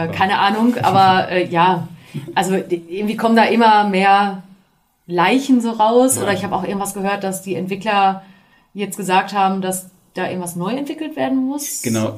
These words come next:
Speaker 1: es gab letztens so einen Twitter Space, das ist ja quasi dieses, ich sag mal, Podcast-Format
Speaker 2: Ja.
Speaker 1: oder der, der Livestream, der nur über, äh, Tonspuren funktioniert. Ähm,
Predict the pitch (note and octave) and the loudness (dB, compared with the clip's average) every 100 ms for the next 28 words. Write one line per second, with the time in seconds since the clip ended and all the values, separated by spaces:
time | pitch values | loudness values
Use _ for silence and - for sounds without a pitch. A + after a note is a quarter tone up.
0 | - B2 A2+ A2+ - C3+ C3+ C3+ A#2+ G#2 | -4 -4 -2 -8 -4 -2 -2 -2 -6 -6
1 | G2+ F#2+ - G2 - D3 D3 - - G2+ | -8 -8 -10 -8 -2 -2 -2 -6 -6 -8
2 | - G2 G#2 G2+ F#2+ F#2 E2+ - _ _ | -4 -4 -4 -6 -6 -8 -10 -16 _ _
3 | - - E2+ E2+ A#2 A2 A#2+ - A2+ G#2+ | -20 -20 -18 -8 -8 -6 -8 -6 -4 -2
4 | A2+ A#2 G2+ F#2 G2 F#2 E2 F2+ F#2 A#2 | -2 -4 -6 -10 -6 -4 -4 -2 -2 -2
5 | - G#2+ G#2 G2+ - - G2 G2+ G2+ F#2+ | -6 -6 -6 -10 -16 -12 -8 -6 -6 -6
6 | F2 F#2 - _ - E2+ - B2 A#2+ - | -8 -14 -20 _ -14 -14 -12 -6 -6 -4
7 | A#2 A#2 B2+ A2+ A#2+ B2 - _ _ _ | -4 -4 -6 -6 -6 -8 -18 _ _ _
8 | _ _ - A2 G#2+ G#2+ G#2 | _ _ 0 2 2 0 -4